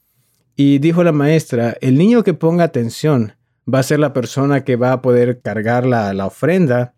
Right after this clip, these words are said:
y mostrarla delante de toda la gente". Eh, yo me puse en mi mente, "Bueno, yo quiero ser ese niño". Puse atención y la maestra estuvo dando su clase, otros no pusieron atención.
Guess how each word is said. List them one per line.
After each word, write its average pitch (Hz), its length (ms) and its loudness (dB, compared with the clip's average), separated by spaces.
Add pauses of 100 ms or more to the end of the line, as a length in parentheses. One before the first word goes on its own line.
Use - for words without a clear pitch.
(120)
y 135 100 0
mostrarla 139 600 0
delante 123 400 0
de 110 80 0
toda 123 220 -2
la 110 100 -4
gente". 131 420 -8 (560)
Eh, 127 140 -2
yo 147 140 0
me 165 100 0
puse 156 260 0
en 143 60 2
mi 139 100 2
mente, 135 360 2
"Bueno, 170 240 0
yo 180 200 0
quiero 165 240 2
ser 135 180 0
ese 131 220 -2
niño". 123 380 -2 (100)
Puse 139 300 0
atención 147 840 0
y 135 120 2
la 120 100 0
maestra 123 400 0
estuvo 127 300 0
dando 120 420 0
su - 180 -16
clase, 151 420 -2
otros 139 260 0
no 135 120 0
pusieron 127 440 0
atención. 131 680 -4